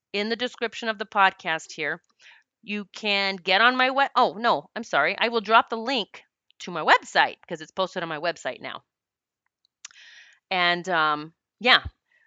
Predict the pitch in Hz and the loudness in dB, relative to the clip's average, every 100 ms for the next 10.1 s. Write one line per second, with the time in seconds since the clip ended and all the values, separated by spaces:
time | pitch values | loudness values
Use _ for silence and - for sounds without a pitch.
0 | _ _ - - - 190 240 202 139 - | _ _ -6 -4 -8 2 4 2 -2 -14
1 | _ - 208 151 - - 180 254 349 359 | _ -6 -4 -4 -4 0 2 2 -2 -8
2 | _ - - _ _ _ 196 196 190 190 | _ -20 -20 _ _ _ -4 0 2 2
3 | - - _ _ _ _ _ - 196 180 | -2 -14 _ _ _ _ _ -8 -6 -4
4 | 226 269 285 302 302 214 214 233 226 226 | -2 -2 0 2 2 2 -2 -2 -4 -4
5 | 226 220 226 226 _ _ _ _ _ _ | -4 -4 -6 -10 _ _ _ _ _ _
6 | - 247 269 262 226 208 214 208 202 _ | 0 2 2 -2 -4 -4 -2 -4 -4 _
7 | _ - 196 180 156 175 - - - _ | _ -12 2 4 4 2 -6 -18 -20 _
8 | _ _ _ _ _ _ _ _ 196 202 | _ _ _ _ _ _ _ _ -2 -2
9 | 185 - 190 185 214 226 - 214 202 185 | -2 -4 -4 -2 -2 -2 -4 -8 -6 -6